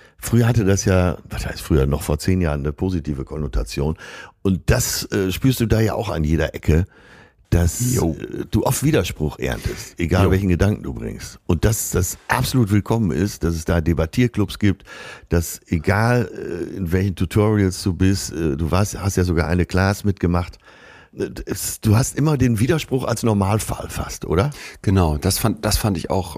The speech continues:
Speaker 2: einen, einen unglaublich starken Punkt. Ich hatte so oft schon Situationen der Vergangenheit, da komme ich irgendwo rein, Diskussionsrunde in der Uni, letztens noch gehabt, oder,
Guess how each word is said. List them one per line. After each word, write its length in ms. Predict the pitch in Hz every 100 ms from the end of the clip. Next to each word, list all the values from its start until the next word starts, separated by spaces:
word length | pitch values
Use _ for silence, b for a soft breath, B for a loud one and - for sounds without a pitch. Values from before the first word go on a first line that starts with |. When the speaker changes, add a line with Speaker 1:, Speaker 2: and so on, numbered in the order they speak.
| -
Speaker 2:
einen, 400 | - 87 87 85 -
einen 240 | 82 85 -
unglaublich 640 | - 104 85 80 - 73
starken 400 | - 73 73 71
Punkt. 260 | 76 71 -
Ich 120 | -
hatte 340 | 85 85 78 71 B B B
so 300 | - 95 113
oft 180 | 87 -
schon 140 | 98 87
Situationen 540 | 92 90 87 92 95
der 100 | 90
Vergangenheit, 480 | 90 85 95 107 87
da 40 |
komme 220 | - 95
ich 60 | 92
irgendwo 240 | - 80
rein, 480 | 78 78 80 123 180 - _ _ - - 87
Diskussionsrunde 800 | - - 76 85 90 - 78 78
in 240 | - 90
der 200 | 92 -
Uni, 220 | 85 78
letztens 320 | 69 - 135 113
noch 140 | 98
gehabt, 340 | 90 90 - B B B B
oder, 1040 | - 87 82 78 78 80 78 78 76 73